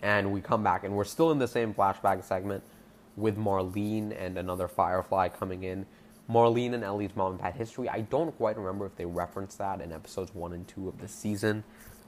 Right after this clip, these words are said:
but Marlene, but Anna tells Marlene to take Ellie, take her away, and to kill Anna because she's eventually going to turn into an infected because she's been bitten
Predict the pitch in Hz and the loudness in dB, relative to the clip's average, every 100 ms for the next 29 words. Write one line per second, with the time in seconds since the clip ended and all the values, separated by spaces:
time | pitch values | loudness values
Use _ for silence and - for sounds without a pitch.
0 | - - - - - 110 104 - - - | -20 -20 -20 0 8 8 8 2 -16 -20
1 | - - - - - - 104 104 104 110 | -20 -20 -20 -20 -16 0 6 6 6 2
2 | 113 - - 92 101 98 - - - 104 | 0 -6 -10 -2 2 2 0 -18 -12 -6
3 | 104 110 101 - 95 95 92 - - - | -4 -4 -2 0 2 0 -4 -12 -20 -8
4 | 98 95 95 95 90 90 - 107 98 92 | 2 2 2 -2 -4 -10 -4 -2 -2 0
5 | 90 90 92 90 - - - 107 104 104 | 0 0 -4 -8 -14 -14 -4 -4 0 0
6 | 90 90 90 90 87 - - 92 85 82 | 0 -2 -4 -6 -10 -10 -4 -2 -2 -6
7 | 82 80 85 87 90 - 92 92 87 85 | -8 -8 -8 -8 -8 -8 -10 -6 -8 -8
8 | - 95 85 85 85 - 107 98 90 98 | -10 -8 -8 -8 -12 -4 0 0 -2 -8
9 | - - - - 98 95 104 92 85 92 | -20 -20 -20 -10 -6 -4 -4 -4 -4 -2
10 | 87 - 87 87 - - - - - - | -2 -2 -6 -8 -16 -20 -20 -20 -20 -20
11 | - - - - - - - 117 143 131 | -20 -20 -20 -20 -20 -16 -6 0 6 6
12 | - 120 110 101 113 139 147 | 4 -2 0 4 4 4 0